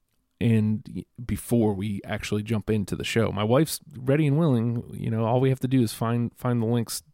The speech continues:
to do so. Um, s-, brawny is the word to describe me,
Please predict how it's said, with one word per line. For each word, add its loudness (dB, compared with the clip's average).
to -8
do 4
so. 0
Um, 4
s-, -14
brawny 4
is 4
the 2
word 0
to -20
describe -2
me, -4